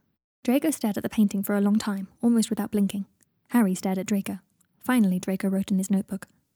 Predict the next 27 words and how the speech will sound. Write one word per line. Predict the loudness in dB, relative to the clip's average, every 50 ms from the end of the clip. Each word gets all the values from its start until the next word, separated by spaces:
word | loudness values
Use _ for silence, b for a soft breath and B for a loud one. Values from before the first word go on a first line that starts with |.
| _ -4
"Thank | -2 -2 -2 -2
you." | -4 -12 _ _ _ _ _ _ _ _ _ _ _ _ _ _ _ _ _ _ _
"Is | -2 0
there | 0 2
anything | 0 -2 -4 -4
else | -4 -4 -2
I |
can | 0 0 0
do?" | 0 0 -4 -8 _ _ _ -18 -16
asked | -16 -12 -8
Harry. | -6 -6 -6 -6 -10 _ _ _ _ _ _ _ _ _ _ _ -6
Draco | -4 -4 -4 -4 -6
studied | -10 -6 -6 -4 -4 -4 -4
him. | -4 -8 -8 _ _ _ _ _ _ _ _ _ _ _ _ _ _ _ _ _ _ _ _ _ _ _ _ _ _ -6
"Would | -2 -2
you | -2
kiss | 0 -2 -4 -2 0
me | 0 0
if | 0 2
I | 0 2
weren't | 2 2 0 -2
sick?" | -4 -6 -6 -6 -8 -18 _ _ _
he | -4 -4
wrote. | -2 -2 -4 -6 -10 -18 -20 _ _ _ _ _ _ _ 0
"Yes," | 2 2 2 2 -2 -8 -14 _
said | -16 -14 -10
Harry, | -8 -6 -6 -6 -8